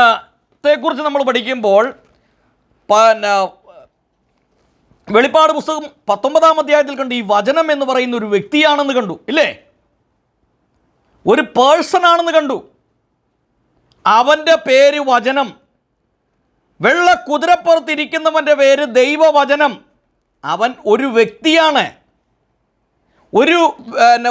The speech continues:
ഒരു പേഴ്സൺ ആണെന്ന് കണ്ടു. അങ്ങനെ വരുമ്പോൾ ഇവിടെ, ഇവിടെ പറയുകയാണ്. ഇനി അത് കഴിഞ്ഞ് താഴേക്ക് നമ്മൾ കടന്നു വരുമ്പോൾ പറയുകയാണ്, ഒന്നാം അധ്യായത്തിലേക്ക്, ഏ, നമ്മൾ വീണ്ടും കടന്നു വരാം. യോഹന്നാൻ്റെ സുവിശേഷം ഒന്നാം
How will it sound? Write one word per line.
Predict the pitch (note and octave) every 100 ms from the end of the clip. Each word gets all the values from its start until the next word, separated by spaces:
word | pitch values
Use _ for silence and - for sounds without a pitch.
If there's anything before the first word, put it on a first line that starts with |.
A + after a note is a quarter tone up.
| B3+
ഒരു | C4 G3
പേഴ്സൺ | B3 D4+ F4+ F4+
ആണെന്ന് | E4+ E4 D#4
കണ്ടു. | A#3 D3+ _ _ _ _ _ _ _ - A#3
അങ്ങനെ | C#4+ F4+ G4+ F4
വരുമ്പോൾ | C#4 C4+ B3 B3+ B3
ഇവിടെ, | C4 C4+ - -
ഇവിടെ | A3 B3+ F#3+
പറയുകയാണ്. | A3+ C4+ C4 G#3 F#3+ G3 B3+ C#4+ - _ _ _ _ - C4
ഇനി | C#4+ G3+ - _ _ _ -
അത് | A3
കഴിഞ്ഞ് | C#4 C4 C4
താഴേക്ക് | A#3+ C#4 D4+ D4
നമ്മൾ | C4+ C4
കടന്നു | A#3+ B3+ A#3+
വരുമ്പോൾ | A3+ A#3 G3+
പറയുകയാണ്, | G3 F#3+ E3+ D3+ D#3+ G#3+ C4 C4 _ _ _ _ _ G3
ഒന്നാം | A#3+ B3 B3 A#3
അധ്യായത്തിലേക്ക്, | A3 A3+ A#3 A#3 A3+ A3 A3+ A#3 - _ -
ഏ, | G3+ G#3 G#3
നമ്മൾ | G#3+ G#3+ A3
വീണ്ടും | B3 A#3
കടന്നു | A3+ A3 G#3+
വരാം. | G#3 G#3+ G3+
യോഹന്നാൻ്റെ | G#3 G#3 G#3 G3
സുവിശേഷം | F#3 F#3+ G#3 F#3 F#3+
ഒന്നാം | F#3+ A3